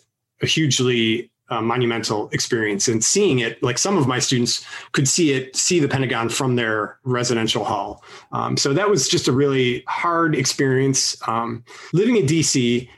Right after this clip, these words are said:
after, you know, after th-, having that happen for subsequent years was just a really, eh, crazy experience. I mean, just everybody was on edge for years afterwards. Um, and so,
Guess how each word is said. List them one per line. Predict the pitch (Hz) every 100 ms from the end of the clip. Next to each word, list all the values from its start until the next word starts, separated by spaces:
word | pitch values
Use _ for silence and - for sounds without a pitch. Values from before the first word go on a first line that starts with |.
| -
after, | 131 123 - 147 123 117 131
you | 131
know, | 117
after | 135 131 131
th-, | 135
having | 135 123 131
that | 120
happen | 120 120 120 107 107
for | 113 120 113 -
subsequent | - 135 - - 127
years | 131 123 120 120
was | 131 127
just | - 143
a | 139
really, | 117 160 151 135 - -
eh, | 123 - - _ _ -
crazy | - 156 139 127 131
experience. | 135 - 113 104 104 101 -
I | 135
mean, | 120 117
just | 117 110 - - - - _ _ _ _ _ _ _ _ -
everybody | 165 185 156 165 147
was | 139 131
on | 120
edge | 117 110 110 120
for | - - 127
years | 113 120 110 90 98 - -
afterwards. | 110 - 104 104 - - - -
Um, | 117 110 110 -
and | 127
so, | - 131 120